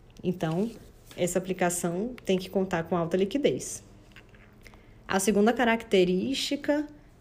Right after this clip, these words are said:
é baixo risco, porque você não pode correr o risco de perder o dinheiro dessa reserva,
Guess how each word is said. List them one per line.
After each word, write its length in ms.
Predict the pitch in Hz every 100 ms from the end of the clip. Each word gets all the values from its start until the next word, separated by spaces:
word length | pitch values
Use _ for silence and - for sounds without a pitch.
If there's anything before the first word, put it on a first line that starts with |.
| - - - -
é 100 | 202
baixo 400 | 180 180 185 247
risco, 480 | 240 185 160 - - - - - - - -
porque 840 | 196 190 - 180 180 175 165 160 - - -
você 180 | 202 208
não 140 | 247
pode 420 | 294 208 226 226 196
correr 300 | 202 185 185
o 40 |
risco 380 | 175 185 180 185
de 80 | 185
perder 760 | 208 233 190 175 165 214 - -
o 100 | 208
dinheiro 320 | 180 185 170
dessa 280 | 180 175 170
reserva, 720 | 180 165 156 - 170 208